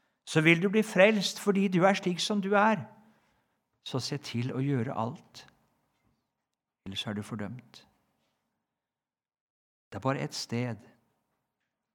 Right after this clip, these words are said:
du og jeg får frihet fra lovens tale.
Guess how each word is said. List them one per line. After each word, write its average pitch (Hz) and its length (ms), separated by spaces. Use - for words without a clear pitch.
du 113 140
og 120 80
jeg 113 180
får 123 160
frihet 107 560
fra 127 160
lovens 110 480
tale. 90 380